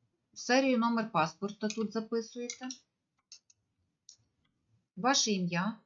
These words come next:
прізвище, дату народження.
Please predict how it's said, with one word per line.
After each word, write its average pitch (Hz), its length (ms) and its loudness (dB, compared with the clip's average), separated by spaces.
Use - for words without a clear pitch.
прізвище, 202 720 0
дату 247 340 2
народження. 202 720 2